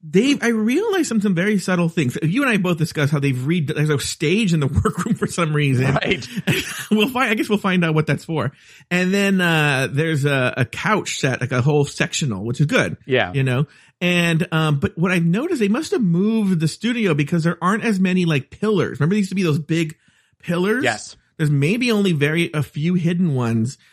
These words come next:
Speaker 1: Uh, they have much more room to run around in the workroom and, and more space. Um,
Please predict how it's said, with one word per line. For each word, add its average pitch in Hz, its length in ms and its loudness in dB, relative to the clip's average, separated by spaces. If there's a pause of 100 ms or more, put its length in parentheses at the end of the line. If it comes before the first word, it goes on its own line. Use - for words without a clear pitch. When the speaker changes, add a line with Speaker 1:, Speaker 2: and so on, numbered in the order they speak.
(140)
Speaker 1:
Uh, 123 200 2
they 139 100 2
have 165 80 2
much 165 240 0
more 185 180 2
room 143 640 0
to 135 120 -4
run 127 160 -2
around 127 480 0
in 117 220 0
the 113 120 0
workroom 123 440 0
and, 110 240 2
and 113 180 -2
more 127 140 2
space. - 580 0 (460)
Um, 147 640 4